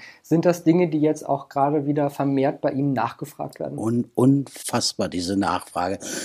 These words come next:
Speaker 2: Vor drei Wochen ist ja ein Artikel erschienen in der Süddeutschen, äh, Zeitung: Liechtenstein, der Zukunfts-, äh, der Zufluchtsort für Superreiche, ja?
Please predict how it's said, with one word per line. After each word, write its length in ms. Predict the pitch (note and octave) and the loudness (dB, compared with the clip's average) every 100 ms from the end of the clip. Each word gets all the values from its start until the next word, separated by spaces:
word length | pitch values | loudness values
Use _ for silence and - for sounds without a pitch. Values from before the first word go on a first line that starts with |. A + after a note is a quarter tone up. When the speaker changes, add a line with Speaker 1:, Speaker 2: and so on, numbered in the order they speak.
| - - | -12 -10
Speaker 2:
Vor 480 | - C3+ C#3 C#3 | 2 4 6 4
drei 380 | C3+ C3 C#3 E3+ | 2 0 4 6
Wochen 240 | F3 - F3 | 4 2 0
ist 180 | D#3+ | 2
ja 120 | D#3 B2 | 2 2
ein 100 | A#2 | 0
Artikel 540 | A2+ F3+ F3+ F#3 D#3 | -2 -4 0 2 2
erschienen 500 | - - - E3+ E3 | 2 2 2 2 4
in 80 | D#3 | 4
der 100 | B2+ | 4
Süddeutschen, 640 | C3 D3 B2 A#2+ A#2+ A2+ - | 2 2 2 0 -2 -6 -4
äh, 180 | A2+ | -4
Zeitung: 640 | G2 - A#2 D3 F3+ F#3 F#3 - - - - | -2 -4 -2 0 2 0 -2 -8 -10 -8 2
Liechtenstein, 600 | C3 D3+ - D#3+ - C#3 | 6 6 4 2 4 4
der 120 | B2+ | 2
Zukunfts-, 840 | - D#3 D3+ C#3+ C3+ - - - - | 0 -2 0 0 0 -2 -4 -4 0
äh, 240 | D#3+ C3 | 4 4
der 240 | G#2+ B2 B2+ | 4 2 0
Zufluchtsort 1040 | - G3+ G3+ - E3+ - - - B2 C3 | 4 4 4 4 4 4 -2 -4 -2 -2
für 320 | - - C#3 | -2 2 4
Superreiche, 720 | A2 A#2+ A#2+ G#2 - D#2+ D#2+ E2 | 4 0 0 -2 -2 -6 -6 -10
ja? 260 | G2 F#3+ | -6 -6